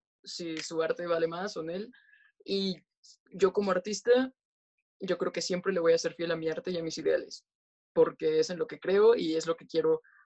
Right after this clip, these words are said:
plasmar en mi arte y en mis cosas, y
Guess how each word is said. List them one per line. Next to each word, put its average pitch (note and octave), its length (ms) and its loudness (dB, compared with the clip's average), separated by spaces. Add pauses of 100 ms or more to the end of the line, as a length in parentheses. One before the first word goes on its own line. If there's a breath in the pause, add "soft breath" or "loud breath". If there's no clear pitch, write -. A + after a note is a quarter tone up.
plasmar E3 400 2
en F#3 80 0
mi F3+ 100 0
arte A3 380 2
y G#3 120 -4
en E3 100 -8
mis - 180 -12
cosas, B3+ 640 2
y D#3+ 500 -4